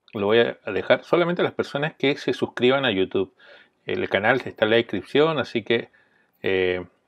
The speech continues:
entre todos los amigos que me ayuden a, a completar los primeros cien suscriptores en YouTube, eh,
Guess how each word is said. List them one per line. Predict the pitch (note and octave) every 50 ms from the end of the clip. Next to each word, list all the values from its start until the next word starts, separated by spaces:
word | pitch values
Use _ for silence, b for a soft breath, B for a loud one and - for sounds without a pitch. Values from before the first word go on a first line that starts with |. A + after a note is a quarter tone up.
| _ _ -
entre | G#2 F2+ G2+ F2+
todos | - A2+ B2
los | B2 A#2 A2
amigos | A2+ A#2+ B2 C3 - -
que | - A2+ G2+ F2+
me | F#2 F2+
ayuden | F#2 G2 A#2+ C#3+ D3 D3 C3+
a, | A#2+ A2+ -
a | - -
completar | - F#2 - - G2 - A2 A#2
los | B2 -
primeros | - A2 G2+ G#2+ A2 A#2+ - -
cien | - - - C3+ C#3 -
suscriptores | - - B2 - - A#2 - - - A2 A2 - - A2
en | G2 F#2
YouTube, | G2 G2 F#2+ - G#2+ B2+ - _ _ _ _ _ _ _ _ _ _ _ _ _ _ _ _ _ _ _ _ _ -
eh, | - G#2 G#2+ G#2+ G#2+ G#2+ -